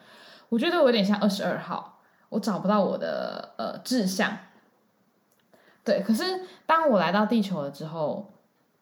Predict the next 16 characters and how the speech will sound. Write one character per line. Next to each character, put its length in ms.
之 220
后 400
到 200
处 200
处 160
都 100
是 120
火 260
花 260
那 60
种 300
感 320
动， 180
就 80
是， 340
呃， 380